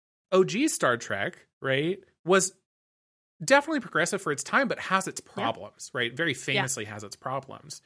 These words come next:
Speaker 1: This show is not,
Speaker 2: Ve-,
Speaker 1: like, trying
Speaker 2: some
Speaker 1: to
Speaker 2: very anti-Semitic
Speaker 1: Yeah.
Speaker 2: problems.
Speaker 1: This show is not trying to, like, recreate those for canon or something like that.
Speaker 2: Right.
Speaker 1: It's just,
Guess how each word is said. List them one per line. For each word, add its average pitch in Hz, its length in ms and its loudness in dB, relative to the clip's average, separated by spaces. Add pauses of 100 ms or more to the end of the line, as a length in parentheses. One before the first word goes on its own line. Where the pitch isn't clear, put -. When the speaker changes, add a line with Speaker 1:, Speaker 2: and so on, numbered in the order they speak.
(460)
Speaker 1:
This 185 180 4
show 208 200 4
is 185 120 4
not, 165 180 2
Speaker 2:
Ve-, 160 60 -2
Speaker 1:
like, 139 180 0
trying 156 360 2
Speaker 2:
some 190 240 8
Speaker 1:
to 208 40 8
Speaker 2:
very 220 340 8
anti-Semitic 202 720 4 (200)
Speaker 1:
Yeah. 123 220 6
Speaker 2:
problems. 233 340 6
Speaker 1:
This 233 160 8
show 285 200 4
is 214 100 0
not 165 240 0
trying 135 360 -2
to, 123 120 -12
like, 98 480 -12 (800)
recreate 135 720 2
those 120 320 0
for 127 160 -4
canon 117 600 0
or 127 100 2
something 110 320 -2
like 95 200 -6
that. 110 100 -4
Speaker 2:
Right. 175 240 0
Speaker 1:
It's 120 180 0
just, - 380 0